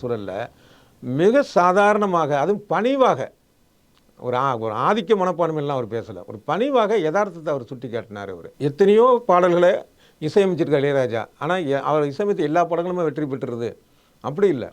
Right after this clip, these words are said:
ஒட்டுமொத்தமாக அந்த படம் வந்து ரசிகர்களுக்கு பிடிக்கணும். அதுக்கான காரணம் வந்து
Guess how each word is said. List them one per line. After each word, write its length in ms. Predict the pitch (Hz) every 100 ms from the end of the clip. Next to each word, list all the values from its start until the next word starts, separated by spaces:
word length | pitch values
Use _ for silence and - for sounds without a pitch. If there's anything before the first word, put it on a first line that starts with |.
| -
ஒட்டுமொத்தமாக 680 | 147 254 254 247 226 214 226
அந்த 120 | 208
படம் 320 | 147 165 185
வந்து 160 | 165 165
ரசிகர்களுக்கு 520 | 156 175 160 147 107 117
பிடிக்கணும். 320 | 127 123 - _ _ _ _ _ _ _ _ _ _ _
அதுக்கான 420 | - 190 214 180 -
காரணம் 480 | 151 202 254 220
வந்து 280 | 165 156 175